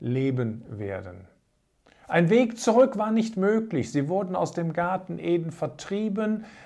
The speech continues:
Ein Cherub mit einem kreisenden Schwert oder mehrere lagerten vor dem Eingang des Gartens. Und es gab keinen Weg in diesen Garten zurück. Das durfte auch nicht sein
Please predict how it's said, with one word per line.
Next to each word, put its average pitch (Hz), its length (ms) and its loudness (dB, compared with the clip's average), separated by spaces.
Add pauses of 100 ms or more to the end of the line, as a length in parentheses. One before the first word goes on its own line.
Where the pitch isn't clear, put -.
Ein 156 340 -2
Cherub 208 720 2 (240)
mit 156 140 -6
einem 156 340 0
kreisenden 185 720 4
Schwert 185 680 4 (400)
oder 143 160 6
mehrere 165 720 4 (720)
lagerten 180 720 4
vor 165 200 -2
dem 143 180 -4
Eingang 151 440 -4
des 131 200 -6
Gartens. 143 720 -4 (360)
Und 143 120 -4
es 135 180 -4
gab 127 400 -2
keinen 175 600 -4
Weg 156 320 2
in 139 200 -6
diesen 127 380 -2
Garten 120 480 -4
zurück. 123 560 -6 (920)
Das 143 240 0
durfte 240 440 6
auch 151 140 2
nicht 151 240 -2
sein 190 420 0